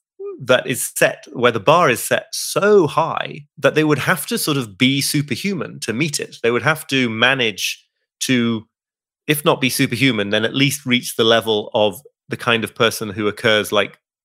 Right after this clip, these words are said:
once in several hundred years, a Shakespeare or a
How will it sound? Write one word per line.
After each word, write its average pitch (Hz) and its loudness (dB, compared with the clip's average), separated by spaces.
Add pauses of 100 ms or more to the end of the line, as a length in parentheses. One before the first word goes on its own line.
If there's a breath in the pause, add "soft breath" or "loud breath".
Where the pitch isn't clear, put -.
(220)
once 110 -2
in 104 -6
several 107 0
hundred 104 -4
years, 107 4
a 95 -6
Shakespeare 95 0
or 95 -2
a 98 -6